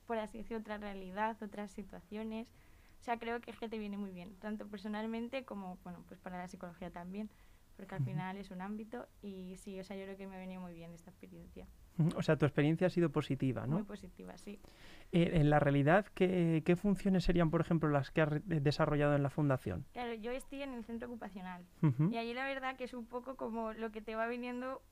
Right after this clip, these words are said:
Speaker 1: un poco el día a día, porque cada vez, o sea, son mucha gente la que está ahí, cada uno tiene sus problemas, sus historias, sus situaciones, y son muchos que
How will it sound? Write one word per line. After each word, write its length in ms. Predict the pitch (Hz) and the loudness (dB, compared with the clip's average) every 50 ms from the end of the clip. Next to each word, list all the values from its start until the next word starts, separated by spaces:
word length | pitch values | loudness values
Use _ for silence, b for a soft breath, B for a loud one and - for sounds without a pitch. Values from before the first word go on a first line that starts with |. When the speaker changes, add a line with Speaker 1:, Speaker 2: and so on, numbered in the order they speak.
| _ | _
Speaker 1:
un 100 | 240 240 | -8 -8
poco 220 | 226 254 247 240 254 | -6 -8 -8 -8 -8
el 80 | 233 | -8
día 160 | 220 214 214 | -6 -6 -6
a 40 | 214 | -6
día, 280 | 202 190 180 180 180 180 185 - - | -8 -8 -10 -12 -12 -12 -14 -10 -10
porque 260 | 226 220 220 220 214 | -8 -8 -8 -8 -4
cada 240 | 226 226 226 226 220 | -2 0 0 0 -2
vez, 260 | 226 240 247 247 240 | -2 -4 -6 -8 -8
o 40 | 220 | -10
sea, 120 | - 214 | -10 -6
son 160 | 185 226 226 | -6 -4 -4
mucha 240 | 226 226 226 - 240 | -4 -4 -6 -6 -8
gente 240 | - 226 220 220 220 | -8 -8 -8 -6 -6
la 140 | 220 214 208 | -6 -6 -8
que 80 | 214 | -10
está 200 | 208 - - 214 | -12 -10 -10 -10
ahí, 280 | 214 220 226 233 247 254 b b b b b b b - | -8 -8 -8 -8 -10 -12 b b b b b b b -4
cada 260 | - 240 233 233 226 | -2 -2 0 0 -2
uno 260 | 226 226 233 240 233 | -2 -2 -2 -4 -4
tiene 320 | 233 240 233 226 220 220 208 | -4 -6 -6 -4 -4 -6 -6
sus 140 | 208 208 | -8 -10
problemas, 640 | 185 - 240 247 247 254 240 233 226 226 226 233 233 - | -10 -8 -8 -6 -6 -4 -4 -4 -2 -2 -4 -4 -4 -6
sus 160 | 240 220 - | -10 -10 -10
historias, 540 | 233 220 - - 240 240 233 226 226 226 214 | -10 -10 -8 -6 -6 -6 -4 -6 -6 -8 -8
sus 120 | 220 208 | -8 -10
situaciones, 720 | 226 226 220 233 233 208 233 233 226 226 220 226 226 233 b b b b b b b b b - | -10 -8 -6 -6 -6 -6 -4 -4 -4 -2 -2 -2 -4 -4 b b b b b b b b b -10
y 120 | 254 247 | -10 -6
son 140 | 226 247 240 | -4 -2 -2
muchos 280 | 240 247 240 277 254 - | -2 -2 -2 -4 -6 -6
que 340 | - 240 226 220 214 214 | -6 -6 -4 -4 -4 -6